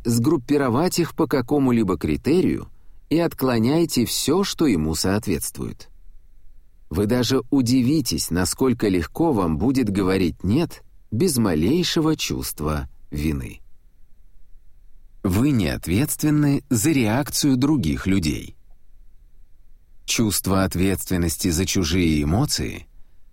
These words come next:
один из камней преткновения для тех, кто привык угождать людям.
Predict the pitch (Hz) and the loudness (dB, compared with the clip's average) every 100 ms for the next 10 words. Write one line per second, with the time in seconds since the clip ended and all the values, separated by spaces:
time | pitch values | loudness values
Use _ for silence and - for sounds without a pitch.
0 | - - - - - 76 73 135 190 185 | -20 -20 -20 -20 -4 -2 2 2 2 2
1 | - 143 127 131 160 147 123 - 90 80 | 0 2 4 4 2 0 -2 2 2 4
2 | 139 143 71 53 - - - - 78 73 | 4 2 0 -4 -10 -16 -12 -2 0 0
3 | - 131 156 - 165 - 117 78 101 - | 2 0 0 -2 -2 2 2 2 0 -2
4 | - 131 113 120 90 80 69 87 85 65 | -4 0 2 2 0 -2 -2 0 0 0
5 | - | -6